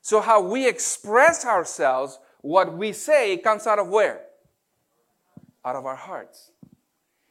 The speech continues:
It comes out of our hearts. So if we are in school or we're at work and we start cussing a storm, where is it coming from?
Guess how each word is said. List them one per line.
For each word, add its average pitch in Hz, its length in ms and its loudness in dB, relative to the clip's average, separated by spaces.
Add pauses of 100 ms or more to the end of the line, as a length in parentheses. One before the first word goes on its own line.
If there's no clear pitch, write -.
(160)
It 156 140 -10
comes 202 260 -6
out 214 140 -2
of 202 80 -6
our 202 140 -6
hearts. 208 640 -16 (1400)
So 220 500 -2 (120)
if 208 220 -4
we 233 260 -4
are 294 300 4 (720)
in 196 140 -8
school 202 580 -2
or 151 180 -6
we're 196 240 -2
at 214 220 -2
work 165 400 -4 (300)
and 143 100 -10
we 180 140 -4
start 202 320 -8
cussing 196 340 -6
a 175 60 -10
storm, 113 560 -10 (240)
where 147 120 -8
is 165 120 -12
it 160 80 -18
coming 147 240 -12
from? 92 220 -20